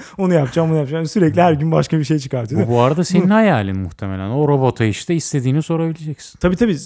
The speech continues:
Speaker 1: Ya zaten, zaten şu an öyle yapıyorum. Robot internet işte.
Speaker 2: Evet.
Speaker 1: Bilgisayarda bir robottur yani.
Speaker 2: Evet.
Speaker 1: Ama Elon Musk öyle yapacak. İnsana çok benzeyen bir robot tasarlayacak. Her insanın emrine bir tane ondan verecek.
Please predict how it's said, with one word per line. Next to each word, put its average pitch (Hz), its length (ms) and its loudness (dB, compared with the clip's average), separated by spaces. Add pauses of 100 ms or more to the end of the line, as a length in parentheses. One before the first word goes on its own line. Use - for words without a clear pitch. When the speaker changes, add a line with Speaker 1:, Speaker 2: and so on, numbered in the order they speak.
Speaker 1:
Ya 120 120 -2
zaten, 139 520 -2
zaten 147 320 -2
şu 156 140 -2
an 156 120 -2
öyle 165 140 0
yapıyorum. 104 420 -6
Robot 139 280 2
internet 165 360 -2
işte. - 280 -14
Speaker 2:
Evet. 110 220 -4
Speaker 1:
Bilgisayarda 143 580 -4
bir 175 80 -6
robottur 180 380 -2
yani. 120 140 -2
Speaker 2:
Evet. 110 180 -2 (600)
Speaker 1:
Ama 180 200 2
Elon 220 280 2
Musk 220 300 0
öyle 190 120 4
yapacak. 120 340 0 (260)
İnsana 190 440 2
çok 226 280 -2
benzeyen 131 420 -2
bir 160 80 2
robot 170 300 -2
tasarlayacak. 180 680 -2
Her 233 340 0
insanın 156 440 -2
emrine 156 420 -2
bir - 80 -4
tane 143 240 -2
ondan 143 360 -4
verecek. 175 520 -2